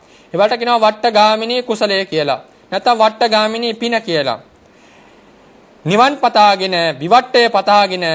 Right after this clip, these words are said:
කුසල් කරන්න, පින් කරන්න. ඒවට කියනවා විවට්ටගාමිනී කුසල්, විවට්ටගාමිනී පින් කියලා. ඒ නිසා පින්වතුනි, ධර්මයේ කිසිම තැනක පිනයි කුසලයයි කියන දෙක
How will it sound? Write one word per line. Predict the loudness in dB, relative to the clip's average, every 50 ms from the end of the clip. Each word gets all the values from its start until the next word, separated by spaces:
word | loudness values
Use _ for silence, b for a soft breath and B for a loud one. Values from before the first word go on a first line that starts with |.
| -4 -4 -6
කුසල් | -8 -4 0 0 0 0 0
කරන්න, | -2 -4 -4 -4 -4 -6 -8
පින් | -10 -10 -10 -8
කරන්න. | -6 -6 -6 -6 -4
ඒවට | 0 0 0 0
කියනවා | 0 -4 -6 -6
විවට්ටගාමිනී | -2 0 0 0 0 -2 -6 -2 -2 -2 -2 -2 -4 -6 -8 -8 -8
කුසල්, | -8 -8 -4 -4 -4 -4
විවට්ටගාමිනී | -4 -6 -6 -6 -6 -6 -6 -6 -4 -4 -6 -6 -8 -10 -14 -14 -14
පින් | -12 -12 -12 -12 -12
කියලා. | -12 -12 -12 -12 -14 -18 -20 _ _
ඒ | -6 -6 -4
නිසා | -4 -4 -2 -2 -2 -2
පින්වතුනි, | -2 -6 -10 -10 -10 -10 -10 -10 -8 -8 -8 -10 -10 -14 B B B B B B
ධර්මයේ | B 0 2 2 2 2 0 0 0 0
කිසිම | 0 -2 -8 -8 -4 -4
තැනක | -4 -2 -2 -2 -2 -2 -2 -2 0 0 0 -2 -4 -6 b b b b b b -6
පිනයි | -4 -2 0 0 2 2 0 0
කුසලයයි | -2 -4 -2 0 0 2 2 2 2 2 0
කියන | -2 -4 -2 -2 -2 -2
දෙක | -2 -2 0